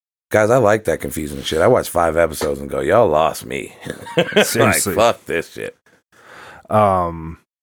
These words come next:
Speaker 1: Who,
Speaker 2: Sex
Speaker 1: Nucky
Speaker 2: and
Speaker 1: Thompson?
Speaker 2: Oh, yeah. Boardwalk Empire. I
Speaker 1: That
Speaker 2: didn't
Speaker 1: was a
Speaker 2: even
Speaker 1: great
Speaker 2: see
Speaker 1: show,
Speaker 2: that
Speaker 1: but then
Speaker 2: on
Speaker 1: it, you know, that's a show ruined. You shot Jimmy, motherfucker.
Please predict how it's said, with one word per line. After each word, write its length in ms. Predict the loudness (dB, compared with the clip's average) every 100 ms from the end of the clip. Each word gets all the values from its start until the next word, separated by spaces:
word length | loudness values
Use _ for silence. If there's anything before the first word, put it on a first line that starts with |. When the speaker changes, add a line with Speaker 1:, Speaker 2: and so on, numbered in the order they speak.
| _
Speaker 1:
Who, 200 | -4 -2
Speaker 2:
Sex 300 | 2 2 2
Speaker 1:
Nucky 60 | -2
Speaker 2:
and 80 | 0
Speaker 1:
Thompson? 480 | 0 0 -2 -6 -6 _ _ -2
Speaker 2:
Oh, 360 | 2 4 4
yeah. 460 | 2 2 2 2 -2
Boardwalk 460 | -4 -2 2 0 0
Empire. 360 | -4 0 0 2
I 40 |
Speaker 1:
That 120 | 2
Speaker 2:
didn't 20 |
Speaker 1:
was 100 | 2
a 20 | 2
Speaker 2:
even 120 | 2
Speaker 1:
great 120 | 2 4
Speaker 2:
see 80 | 4
Speaker 1:
show, 140 | 4
Speaker 2:
that 80 | 2
Speaker 1:
but 80 | 0
then 140 | 0 0
Speaker 2:
on 40 | -2
Speaker 1:
it, 80 | -6
you 140 | -4
know, 240 | -2 -4 -6 _ -20 _ _ _ -2
that's 240 | -2 0 -2
a 40 |
show 240 | -2 0 2
ruined. 280 | 2 0
You 100 | 0
shot 380 | -2 0 0 -2
Jimmy, 380 | -2 0 0 -2
motherfucker. 800 | -2 -2 -2 -2 -2 0 -2